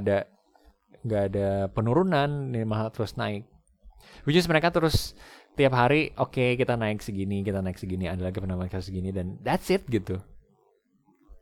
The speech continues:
At least di mata gue sebagai, sebagai warga yang cuma lihat berita doang, gue kayak nggak bisa lihat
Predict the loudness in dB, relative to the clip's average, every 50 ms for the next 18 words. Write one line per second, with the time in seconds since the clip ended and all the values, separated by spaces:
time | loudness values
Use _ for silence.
0 | _ _ _ -8 0 2 4 4 4 4 6 6 6 6 8 6 6 6 6 6
1 | 6 6 6 2 2 2 2 2 2 2 0 -2 -6 -12 -14 -8 -4 -2 0 0
2 | 0 0 2 2 2 2 2 2 0 0 0 -2 -2 -2 -2 -2 -2 0 0 -2
3 | -2 -2 -2 -4 -2 -2 -2 -2 0 2 2 2 2 2 0 0 0 0 0 -2
4 | -2 -2 0 -2 -2 -2 -4 -4 -4 -4 -4 -4 -6 -10 _ _ _ -20 -20 -20
5 | -20 -20 _ _ _ -10 -4 -2 0 0 2 2 2 2 2